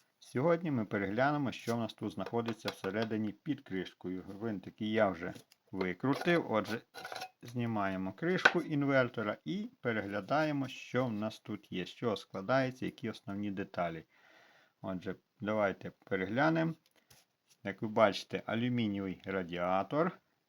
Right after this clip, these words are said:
Ну і тут на радіатор у нас під'єднані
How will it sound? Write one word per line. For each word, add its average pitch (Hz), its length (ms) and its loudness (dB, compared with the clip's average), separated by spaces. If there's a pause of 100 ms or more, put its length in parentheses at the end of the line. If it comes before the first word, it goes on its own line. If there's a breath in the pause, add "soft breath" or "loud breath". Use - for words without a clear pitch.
(120)
Ну 147 180 0
і 120 120 0
тут - 360 -4
на 107 200 2
радіатор 104 600 4
у 95 40 -8
нас - 400 -4 (440)
під'єднані 107 880 4